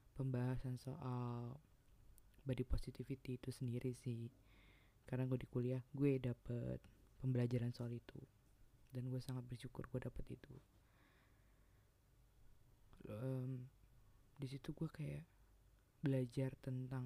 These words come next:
manusia ya, tentang diversity juga. Tapi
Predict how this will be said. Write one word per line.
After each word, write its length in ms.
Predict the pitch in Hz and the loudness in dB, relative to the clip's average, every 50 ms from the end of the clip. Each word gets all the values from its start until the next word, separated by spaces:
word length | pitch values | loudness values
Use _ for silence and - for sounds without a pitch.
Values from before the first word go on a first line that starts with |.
| 127 | -2
manusia 560 | 127 127 127 127 123 - - - 139 131 131 127 | -2 -2 -2 -2 -4 -6 -4 -2 0 0 0 0
ya, 240 | 127 127 127 127 127 - - - - - - - | -2 -4 -6 -6 -10 -12 -16 -20 -20 -18 -14 -8
tentang 480 | - 127 123 123 120 - 131 127 131 131 131 135 123 | -6 -6 -6 -6 -6 -6 -6 -6 -6 -6 -8 -6 -4
diversity 560 | 123 131 123 - 143 135 - 151 - - 143 | -2 -2 0 0 0 0 0 -2 0 0 -2
juga. 400 | 127 - - - - 127 123 131 131 156 - - - - - - - - - - - - - - - - - - - - - - - - - - - - - - - - - - _ _ _ _ - _ - - - - - | -2 -2 -10 -8 -6 -6 -6 -6 -8 -12 -16 -20 -20 -20 -20 -18 -16 -14 -12 -12 -12 -14 -18 -20 -20 -20 -20 -20 -20 -20 -20 -20 -20 -20 -20 -20 -20 -20 -20 -20 -20 -20 -20 -20 _ _ _ _ -20 _ -20 -20 -20 -20 -12
Tapi 240 | - - 180 175 | -4 0 0 0